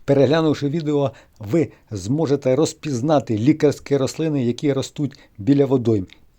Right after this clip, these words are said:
І саме вони використовуються в традиційній і нетрадиційній медицині. Зможете зібрати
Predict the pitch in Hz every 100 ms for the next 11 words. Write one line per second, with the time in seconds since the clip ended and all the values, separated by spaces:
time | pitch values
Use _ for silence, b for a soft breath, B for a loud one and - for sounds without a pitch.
0 | - 131 - 160 147 127 156 147 127 131
1 | 131 - 143 135 127 117 123 - 123 131
2 | 127 180 160 151 143 B _ 190 147 170
3 | 165 131 127 127 - 131 120 117 104 113
4 | 123 - 104 92 87 b b b 104 98
5 | 175 156 147 135 b b - 110 123 127
6 | 120 117 160 170